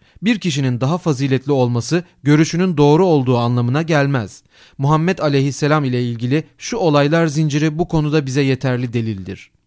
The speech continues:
Ebu Süfyan başkanlığında bir ticaret kervanının Şam'dan gelmekte olduğu duyulmuştu. Kervanı takip için Allah'ın nebisi bir bölük Müslüman ile yola çıktı.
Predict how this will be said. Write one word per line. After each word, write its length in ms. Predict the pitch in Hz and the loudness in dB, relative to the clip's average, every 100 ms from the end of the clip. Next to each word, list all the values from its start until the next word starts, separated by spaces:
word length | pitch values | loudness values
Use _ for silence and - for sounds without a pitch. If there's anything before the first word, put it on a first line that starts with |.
| _ _ _ - - - 202 | _ _ _ -20 -20 -6 -2
Ebu 220 | 196 233 | -2 -2
Süfyan 480 | - 233 - 247 190 | -4 -4 -2 -2 2
başkanlığında 680 | 139 - 135 127 123 120 131 | 0 0 -2 0 0 -2 0
bir 120 | 156 | -2
ticaret 500 | - 135 147 170 - | -2 0 0 0 -2
kervanının 640 | 143 123 117 113 120 170 | -2 0 -2 -2 -2 -4
Şam'dan 500 | - 156 160 180 185 | -2 -2 0 0 2
gelmekte 480 | 165 147 147 131 160 | 2 2 0 -2 -2
olduğu 440 | 123 113 117 117 | -2 -2 -2 -2
duyulmuştu. 640 | 117 113 104 107 - 120 - _ _ - - _ | -2 -4 -4 -6 -6 -10 -10 _ _ -20 -20 _
Kervanı 440 | 156 151 156 185 | 0 2 2 -2
takip 380 | - 180 175 196 | -2 -4 -4 -8
için 220 | - 202 | -6 -6
Allah'ın 500 | 175 151 147 147 170 | -2 2 2 2 2
nebisi 520 | 160 151 156 - 175 - _ | 0 0 -2 -2 -4 -4 _
bir 260 | 143 226 170 | -4 -4 0
bölük 240 | 147 165 | 2 2
Müslüman 420 | 147 143 147 156 151 | 0 -4 -2 -2 0
ile 160 | 143 | 0
yola 280 | 143 120 117 | 0 0 -2
çıktı. 380 | - - 123 | -6 -8 -10